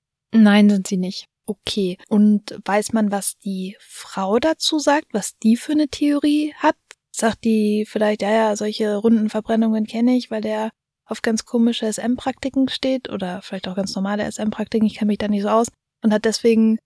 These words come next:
Speaker 2: schon öfter solche Verbrennungen mit nach Hause gebracht, das bedeutet gar nichts oder so?
Speaker 1: Ja, du bist gar nicht so schlecht. Also ich erzähl dir jetzt mal was zu den Verbrennungen, was eigentlich später gekommen wäre, aber du kommst jetzt schon drauf. Es ist tatsächlich so, dass Sigmund, äh,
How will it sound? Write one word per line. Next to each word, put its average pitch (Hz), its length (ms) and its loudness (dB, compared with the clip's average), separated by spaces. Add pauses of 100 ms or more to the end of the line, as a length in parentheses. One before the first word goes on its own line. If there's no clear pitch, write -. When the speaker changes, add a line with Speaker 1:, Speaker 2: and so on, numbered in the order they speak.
(460)
Speaker 2:
schon 220 180 0
öfter 269 220 2
solche 262 500 4
Verbrennungen 254 440 4
mit 247 100 4
nach 240 100 0
Hause 254 200 2
gebracht, 240 240 -4
das 233 100 -8
bedeutet 214 340 0
gar 220 160 0
nichts 339 260 -6
oder 302 200 -2
so? 311 160 -4 (160)
Speaker 1:
Ja, 254 100 4
du 247 100 6
bist 262 200 0
gar 277 140 2
nicht 262 120 -2
so - 100 -6
schlecht. - 360 -2
Also 196 160 -4
ich 208 120 -8
erzähl 233 280 -2
dir 262 80 2
jetzt 247 140 -4
mal 240 100 -4
was 240 160 -2
zu 233 100 -4
den 220 140 0
Verbrennungen, 220 540 0
was 214 160 -2
eigentlich 202 480 -6
später - 520 -4
gekommen 208 340 0
wäre, 226 200 -2
aber 226 140 -2
du 226 80 -6
kommst 220 240 -2
jetzt - 120 -4
schon 214 140 0
drauf. 214 340 0
Es 233 100 -2
ist 254 120 -2
tatsächlich 240 420 0
so, 233 120 0
dass 214 180 -4
Sigmund, 220 540 -2
äh, 196 320 -6